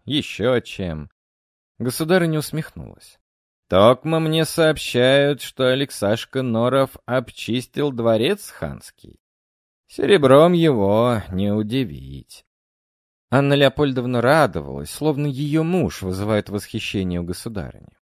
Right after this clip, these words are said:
Еще больше она себе подкидывала дров в костер любви. И впервые Анна Леопольдовна пожалела, что беременна.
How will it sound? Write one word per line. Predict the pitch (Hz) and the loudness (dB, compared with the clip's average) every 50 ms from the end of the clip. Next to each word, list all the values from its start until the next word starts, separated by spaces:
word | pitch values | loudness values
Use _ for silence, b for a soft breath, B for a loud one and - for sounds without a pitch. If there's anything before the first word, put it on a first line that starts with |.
| _ _ - | _ _ -8
Еще | 85 85 - - - 101 | -8 -6 -6 -4 -6 -4
больше | 101 104 101 - - 104 | -4 -4 -4 -4 -4 -6
она | 95 95 92 | -4 -4 -4
себе | 90 - - 87 87 92 92 92 90 80 | -6 -8 -8 -6 -4 -2 -2 -2 -2 -4
подкидывала | - - 87 - _ _ - 95 85 87 78 82 80 80 80 | -4 -6 -10 -10 _ _ -12 -10 -10 -8 -8 -6 -6 -6 -6
дров | 76 78 87 90 87 80 - | -6 -6 -4 -4 -4 -6 -8
в | _ | _
костер | - 80 78 - _ - 82 78 | -12 -12 -12 -12 _ -10 -10 -8
любви. | 76 78 87 87 82 80 78 64 - - _ _ _ _ _ _ _ _ _ _ _ _ - | -8 -8 -10 -10 -12 -14 -16 -18 -18 -20 _ _ _ _ _ _ _ _ _ _ _ _ -8
И | 85 | -8
впервые | - - - 92 90 92 107 131 147 151 147 - | -6 -4 -2 -2 -2 0 2 2 2 2 0 -2
Анна | - 117 127 139 139 | -2 -4 -4 -2 -2
Леопольдовна | 135 127 123 113 - - 101 110 127 135 123 143 131 139 139 135 131 131 127 117 - | -2 -2 -2 -2 -4 -4 -4 -4 -2 -2 -4 -6 -6 -6 -6 -4 -4 -4 -6 -6 -8
пожалела, | - 110 90 98 101 90 95 117 127 127 117 | -10 -10 -8 -8 -6 -4 -4 -2 -2 -4 -6
что | - - 117 | -6 -8 -8
беременна. | 104 95 92 90 110 143 151 127 90 73 60 - - _ | -6 -6 -6 -4 -4 -4 -4 -6 -8 -10 -12 -18 -20 _